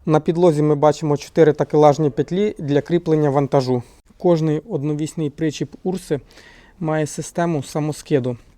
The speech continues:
Ось так воно виглядає. Я зараз відцепив від цих замків. І ми можемо бачити, що собою знизу представляє ходова частина та сама платформа і скільки в неї поперечин.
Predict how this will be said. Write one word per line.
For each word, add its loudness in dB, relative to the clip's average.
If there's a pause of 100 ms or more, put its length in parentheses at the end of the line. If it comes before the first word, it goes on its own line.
(400)
Ось -8
так -2
воно -6
виглядає. -6 (260)
Я -4
зараз -4
відцепив -2 (640)
від -6
цих 0
замків. -2 (640)
І -4
ми -2
можемо -2
бачити, -4 (760)
що -6
собою 4
знизу 0
представляє -2 (180)
ходова 0
частина -2 (680)
та -4
сама -2
платформа -2
і -4
скільки -6
в -2
неї -2
поперечин. -6